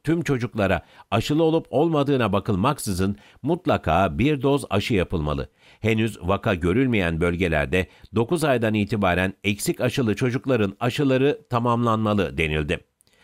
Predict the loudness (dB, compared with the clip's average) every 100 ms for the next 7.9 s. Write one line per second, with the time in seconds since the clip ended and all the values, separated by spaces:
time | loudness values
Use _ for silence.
0 | -20 -12 -2 2 2 0 0 0 0 0
1 | 0 0 -2 -2 -2 0 -2 0 0 -2
2 | -6 _ -4 0 0 2 2 2 2 2
3 | 2 2 2 2 0 2 2 2 2 0
4 | -2 -2 0 -2 -2 0 0 2 0 0
5 | 2 2 2 0 0 -4 _ -6 -2 -2
6 | 0 0 2 2 0 0 0 0 0 0
7 | 2 0 -2 0 0 2 2 0